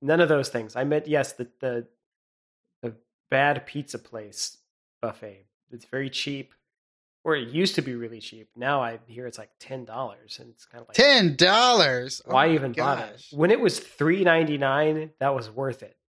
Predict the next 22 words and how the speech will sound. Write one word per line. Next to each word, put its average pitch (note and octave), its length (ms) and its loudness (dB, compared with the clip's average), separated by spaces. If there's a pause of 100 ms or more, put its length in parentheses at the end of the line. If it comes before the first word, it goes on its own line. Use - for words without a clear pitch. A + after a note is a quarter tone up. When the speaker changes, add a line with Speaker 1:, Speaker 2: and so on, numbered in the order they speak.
(100)
Speaker 1:
for C#3 120 -4
all C3+ 200 2
you D3 120 0
can C#3 160 -8
eat C#3 60 -4
Speaker 2:
Yeah. A#2 180 -2
Speaker 1:
pizza. D#3 480 -8 (1040)
Yeah. G#2+ 160 -12 (300)
Speaker 2:
Here's E4+ 200 4
the D4 80 2
thing B3+ 220 4
that G#3+ 80 4
I've F#3+ 120 6
noticed, E3 460 2
though, B2+ 300 0
still, A#2+ 500 -4 (540)
um, B2+ 540 2 (200)
about D3+ 360 2
pizza C3+ 580 -2 (760)
is C#3 200 2
Speaker 1:
About B2+ 260 0
pizza? F#3 520 -8